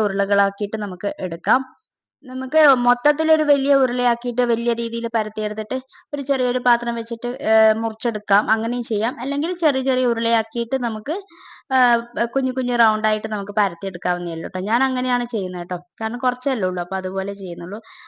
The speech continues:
അപ്പൊ ഞാനൊരു പാത്രത്തിലേക്ക് ചെറിയ ബോൾസ് ആക്കിയിട്ട് എടുത്തിട്ടുണ്ട്. ഇച്ചിരി മൈദമാവും കൂടി എടുത്തിട്ടുണ്ട് ട്ടോ പരത്താൻ വേണ്ടിയിട്ട്. നമ്മളൊന്ന്, ഏ, എല്ലാം നല്ല രീതിയിലൊന്ന് പരത്തിയെടുക്കാൻ പോവാണ്. അപ്പം,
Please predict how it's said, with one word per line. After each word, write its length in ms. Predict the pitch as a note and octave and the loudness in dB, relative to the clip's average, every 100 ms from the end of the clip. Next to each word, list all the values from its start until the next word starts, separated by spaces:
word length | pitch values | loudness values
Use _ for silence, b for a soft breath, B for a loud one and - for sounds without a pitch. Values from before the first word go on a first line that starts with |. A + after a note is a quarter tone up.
| B | B
അപ്പൊ 100 | A3+ | -6
ഞാനൊരു 260 | A3+ G#3 G#3 | -4 -4 0
പാത്രത്തിലേക്ക് 600 | G#3+ G3+ G3 G3 G3+ G#3 G#3 | 2 2 -2 -2 -2 -2 -4
ചെറിയ 300 | G#3 F#3+ F#3+ | -4 -2 -4
ബോൾസ് 360 | F#3 F3+ F3 F#3 | -2 -4 -4 -8
ആക്കിയിട്ട് 320 | F3+ F3+ F3+ | -6 -8 -8
എടുത്തിട്ടുണ്ട്. 460 | E3+ E3 F3+ G3 | -10 -10 -8 -4
ഇച്ചിരി 680 | D#4+ - - - _ - B3 | -4 -6 -20 -20 _ -14 -8
മൈദമാവും 600 | B3 A3+ G#3 G#3+ G#3+ G#3 | -4 -4 -2 -2 -2 -2
കൂടി 180 | G3+ G3 | -4 -4
എടുത്തിട്ടുണ്ട് 440 | F3 E3+ F3 D#3+ | -4 -6 -8 -6
ട്ടോ 140 | D#3+ E3+ F3+ | -6 -6 -6
പരത്താൻ 380 | E3+ - F3+ | -8 -6 -6
വേണ്ടിയിട്ട്. 400 | F3+ F3 F3 A3+ C4+ _ _ _ _ _ _ _ _ G#3+ | -6 -8 -6 -6 -6 _ _ _ _ _ _ _ _ -14
നമ്മളൊന്ന്, 340 | F#3+ F#3+ G#3 G#3 B3+ B B - | -10 -6 -6 -8 -16 B B -8
ഏ, 200 | G#3 G3 | -4 -2
എല്ലാം 320 | G3+ A3+ A3 | 0 0 0
നല്ല 260 | A3 G#3 G#3 | -2 2 2
രീതിയിലൊന്ന് 520 | G#3 F#3 G3 F#3+ F#3 F#3 | 2 0 0 -2 -4 -2
പരത്തിയെടുക്കാൻ 640 | G3 F3 G3+ F#3 F3 F3+ | -2 -2 -4 -4 -4 -4
പോവാണ്. 720 | F3 E3+ E3 G#3 C#4 - - | -4 -4 -4 -4 -6 -10 -16
അപ്പം, 240 | G3+ A3 | -10 -10